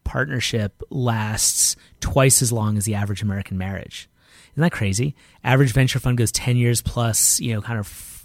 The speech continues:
three, four, five, one-year extensions. You know, that kind of, that has some int-,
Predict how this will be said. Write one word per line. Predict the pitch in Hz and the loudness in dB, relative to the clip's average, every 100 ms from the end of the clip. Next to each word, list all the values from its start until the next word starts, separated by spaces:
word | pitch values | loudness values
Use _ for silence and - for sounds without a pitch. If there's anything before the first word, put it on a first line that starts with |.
| _ | _
three, | - 135 123 | 0 4 4
four, | - 123 113 | 2 0 0
five, | - 107 110 110 104 | 0 -4 -2 -4 -6
one-year | 117 110 107 104 | -4 -2 -2 -4
extensions. | 101 - 104 - 104 - - - - - - - | -4 -4 -6 -6 -12 -14 -14 -20 -20 -20 -20 0
You | 156 139 | 2 4
know, | |
that | 143 262 | 2 -2
kind | - 226 175 | 0 4 4
of, | 151 | 4
that | 143 | 4
has | 214 - | 6 6
some | 143 | 4
int-, | 139 | 2